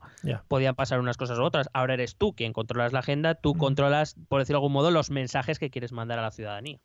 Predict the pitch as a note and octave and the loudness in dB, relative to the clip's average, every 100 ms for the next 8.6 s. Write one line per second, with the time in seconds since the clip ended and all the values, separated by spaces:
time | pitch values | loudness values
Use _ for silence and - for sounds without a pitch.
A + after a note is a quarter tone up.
0 | _ - A2+ - _ _ _ _ - B2 | _ -4 -4 -6 _ _ _ _ -14 -2
1 | C#3+ A#2+ A#2 G#2 - _ _ _ _ _ | 0 0 0 -4 -8 _ _ _ _ _
2 | _ _ _ _ _ _ _ _ E3 E3 | _ _ _ _ _ _ _ _ -6 0
3 | E3 F#3 A3 D3 C3+ C3 - A#2+ A2 A2 | 0 2 2 4 4 4 0 -6 -4 -4
4 | - G#2 G#2+ - _ B2+ A#2+ C#3+ D3 C#3+ | -6 -10 -10 -16 _ 4 6 6 6 4
5 | F#3 - E3 D#3 B2 B2 E3+ D#3 B2 D3 | 4 2 2 4 4 2 2 2 4 4
6 | E3 C3 A#2+ A#2+ B2 - D3 D#3 D3+ D#3 | 4 4 4 2 2 4 4 6 4 4
7 | D3+ C#3+ E3 D3+ A2+ G#2 F#2+ C#3 - G#2+ | 4 4 4 4 4 4 2 2 2 2
8 | B2 C#3 C3 C3+ C3 F#3+ | 2 2 2 0 2 2